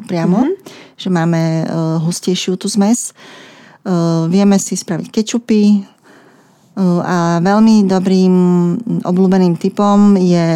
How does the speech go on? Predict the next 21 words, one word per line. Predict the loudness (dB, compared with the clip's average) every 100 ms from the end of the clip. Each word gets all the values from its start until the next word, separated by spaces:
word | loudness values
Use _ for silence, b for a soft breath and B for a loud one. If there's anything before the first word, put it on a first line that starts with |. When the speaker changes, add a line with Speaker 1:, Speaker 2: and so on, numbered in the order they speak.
| -2
Speaker 1:
e, | -4 -6 -6 -4
sušenie | -6 -8 -4 -2 0
paradajok, | 0 -2 0 0 0 -2 -4
Speaker 2:
Mhm. | -6 -4 -6 B B B B B _
Speaker 1:
e, | -4 -2 0 -2 -4
ktoré, | -4 -2 0 0 0 0
mm, | -4 -6 -4 -2 0 -2 -2 -2 -4 -6
sušíme | -6 -2 0 0
si | 0
aj | -4 -2
tie | -2
menšie, | 0 0 0 0
môžeme | 2 2 2 0
aj | -2
tie | -6
väčšie | -6 -6 -4
kúsky | -4 -4 -4 0
nasušiť, | 2 2 -2 -8 -6
keď | -4
ich | 0 0
nakrájame. | 0 -2 0 2 4 4 2